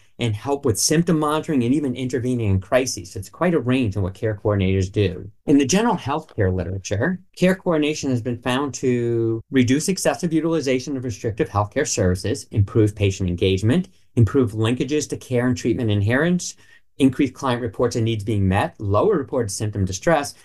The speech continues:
and, in rep-, and improve reports of physical and mental functioning and quality of life.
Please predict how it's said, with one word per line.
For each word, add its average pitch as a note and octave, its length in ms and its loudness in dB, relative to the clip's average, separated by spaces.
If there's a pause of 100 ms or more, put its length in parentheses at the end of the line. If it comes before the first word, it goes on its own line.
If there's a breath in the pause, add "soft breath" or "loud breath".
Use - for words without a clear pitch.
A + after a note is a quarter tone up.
(160 soft breath)
and, C3 100 4
in B2 140 4
rep-, A#2 380 -4
and C3 100 0
improve E3 420 0
reports B2+ 400 0
of G#2 160 -6
physical C#3+ 360 -2
and A#2+ 100 2
mental A#2 260 -2
functioning C3 540 -2
and A2+ 140 -4
quality G2 340 2
of G#2 100 -6
life. - 320 -6